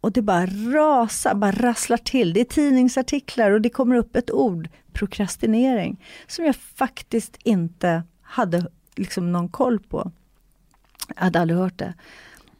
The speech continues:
Och jag blev så lycklig för att det <laughs> fanns ett ord för någonting. Och ju mer jag läste om detta, att det fanns prokrastinering liksom i olika grader, så här, den här riktigt svåra prokrastineringen, alltså det här skjuta upp beteendet, det är ju liksom, då måste man ju gå K B T för det, typ, för att om man ska lyckas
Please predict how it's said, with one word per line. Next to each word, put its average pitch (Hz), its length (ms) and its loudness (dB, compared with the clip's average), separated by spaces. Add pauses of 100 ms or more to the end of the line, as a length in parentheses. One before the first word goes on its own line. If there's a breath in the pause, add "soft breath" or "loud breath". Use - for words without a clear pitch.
(120)
Och 233 80 2
jag 220 100 4
blev 269 100 2
så 269 140 -2
lycklig 294 540 0
för 254 100 -2
att 226 60 -2
det - 60 -6
<laughs> - 120 -4
fanns 233 240 0
ett - 200 -4
ord 320 400 2
för - 120 -4
någonting. 156 560 -4
Och - 320 -6
ju 226 160 6
mer 269 300 6
jag 254 180 4
läste 202 460 0
om 170 340 0
detta, 165 360 -4
att 165 140 -4
det 175 60 -2
fanns 170 340 -2
prokrastinering 170 1040 -4
liksom 165 220 -6
i 165 80 -4
olika 160 380 -4
grader, 165 680 0
så - 140 -4
här, - 360 -2 (680 loud breath)
den 170 280 0
här - 200 -2
riktigt 170 400 -6
svåra 175 400 0
prokrastineringen, 156 920 -6
alltså 156 200 -6
det 147 60 -6
här 151 80 -8
skjuta 156 340 -6
upp - 160 -10
beteendet, 180 840 -4
det 175 140 -2
är 156 100 2
ju 131 60 -6
liksom, 131 640 -6
då 170 100 -2
måste 165 280 -6
man 147 100 -4
ju 165 60 -8
gå 165 160 -6
K - 180 -6
B 165 200 -8
T 175 300 0
för - 180 -6
det, - 140 -6
typ, - 340 -10
för - 160 -10
att - 400 -10
om 147 120 -4
man 147 200 -2
ska - 200 -6
lyckas - 440 -10